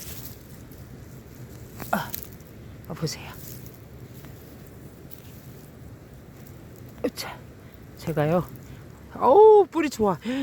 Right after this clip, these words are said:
요즘에는 이런 뿌리도요, 만나기가 너무 힘들더라고요.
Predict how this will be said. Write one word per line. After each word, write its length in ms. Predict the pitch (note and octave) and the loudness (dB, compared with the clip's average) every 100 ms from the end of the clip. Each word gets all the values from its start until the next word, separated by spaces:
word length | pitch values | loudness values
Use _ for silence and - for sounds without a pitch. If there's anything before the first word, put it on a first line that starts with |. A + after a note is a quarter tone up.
| C#4 B3+ | 2 4
요즘에는 460 | A3 A3 C4 C4 A#3+ | 6 8 8 10 10
이런 260 | A#3 B3+ | 8 6
뿌리도요, 600 | A#3 A#3+ G#3 G#3+ A#3 A#3 D#3 | 6 4 6 8 10 8 6
만나기가 480 | F3+ A#3+ B3+ G#3 F#3+ | 6 8 8 8 8
너무 220 | A3+ C#4 | 10 10
힘들더라고요. 680 | C4 F#3 E3 D3+ C#3 B2+ B2 | 10 8 4 2 2 2 0